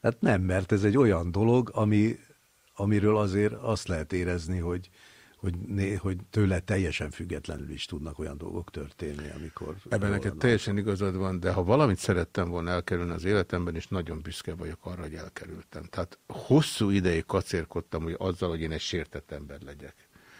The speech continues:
Speaker 2: Ez nem elsősorban a hiúságommal volt összefüggésben, hanem azzal, hanem, hogy nagyon rosszul dolgoztam fel a kudarcaimat.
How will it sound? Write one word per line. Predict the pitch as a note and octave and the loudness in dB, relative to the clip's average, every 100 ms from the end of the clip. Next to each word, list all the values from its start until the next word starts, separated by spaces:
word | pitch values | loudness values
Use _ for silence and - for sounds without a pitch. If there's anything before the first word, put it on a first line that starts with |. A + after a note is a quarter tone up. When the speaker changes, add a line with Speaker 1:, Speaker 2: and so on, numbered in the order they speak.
| - - _ | -20 -20 _
Speaker 2:
Ez | A2 A2+ - B2+ | 4 6 6 4
nem | - | 4
elsősorban | G#3+ F3 A#2+ - G#2+ G#2 | 4 4 4 4 6 6
a | |
hiúságommal | F#2 G#2 A2 F2+ F#2 F2 E2+ E2+ E2 | 6 4 4 2 0 0 -2 -2 -2
volt | E2 - | -2 -4
összefüggésben, | - A2+ - F#2 F#2+ F#2 F#2+ F2+ | -4 -4 -4 0 2 4 4 4
hanem | F#2 F2 E2+ | 2 2 0
azzal, | - G#2 G#2 F#2 | 2 0 4 4
hanem, | F2 E2+ E2+ E2 - | 4 2 0 -2 -2
hogy | F2 E2+ | -2 4
nagyon | G#2+ G#2+ F2+ | 6 6 4
rosszul | F#2 - F2 | 0 -2 -6
dolgoztam | D#2 F2+ E2+ - E2 | -4 -4 -4 -8 -10
fel | D#2 F2 | -8 -8
a | |
kudarcaimat. | D#2 D#2 D#2 C2 - C2 C#2+ C2 - | -8 -8 -10 -10 -12 -12 -12 -18 -20